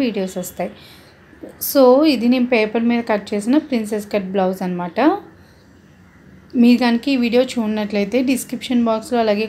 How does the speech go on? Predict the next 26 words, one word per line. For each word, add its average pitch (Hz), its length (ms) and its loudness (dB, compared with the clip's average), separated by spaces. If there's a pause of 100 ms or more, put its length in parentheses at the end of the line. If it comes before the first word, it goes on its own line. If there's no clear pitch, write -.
(120)
కామెంట్ 208 380 -2
సెక్షన్లో 208 360 -6 (100)
లింక్ 190 280 -6
ఇస్తాను, 202 320 -4 (140)
తప్పకుండా 208 560 -2
చెక్ 190 240 -6
చేయండి. 190 340 -2 (680)
చాలా 220 320 4 (100)
డీటెయిల్గా 208 500 -2 (100)
మెజర్మెంట్స్తో 202 680 -2
ఎలా 190 220 0
కట్ 190 200 -4
చేయాలో 190 360 -2 (100)
చూపించాను 196 560 -6
నేను 185 180 -4
ఆ - 20 -6 (120)
వీడియోలో. 185 420 -2 (640)
ఫస్ట్ 233 240 0 (100)
మనం 226 200 0 (100)
లైనింగ్ని 208 460 0
ఇలా 233 180 -2
ఫోల్డ్ 196 300 0
చేసుకోవాలి, 185 520 -2 (120)
ముడత 202 400 0
లేకుండా 190 460 -2
మీరు 220 140 2